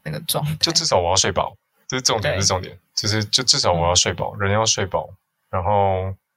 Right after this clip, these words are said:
Speaker 2: 身心灵这样是舒服的，我才能继续在每一天规划好隔天要做什么，或者是可能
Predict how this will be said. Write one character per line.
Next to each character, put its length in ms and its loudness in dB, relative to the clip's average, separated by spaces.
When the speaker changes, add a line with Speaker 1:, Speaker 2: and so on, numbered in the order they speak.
Speaker 2:
身 200 0
心 160 -4
灵 160 -2
这 80 0
样 120 0
是 100 0
舒 180 2
服 260 -2
的， 140 -14
我 80 -4
才 160 0
能 540 -2
继 120 -2
续 220 2
在 240 2
每 140 0
一 40 -2
天 200 -4
规 100 0
划 160 2
好 380 0
隔 140 -4
天 100 -2
要 100 4
做 200 -2
什 120 0
么， 60 -20
或 140 -4
者 80 0
是 400 0
可 100 -6
能 300 0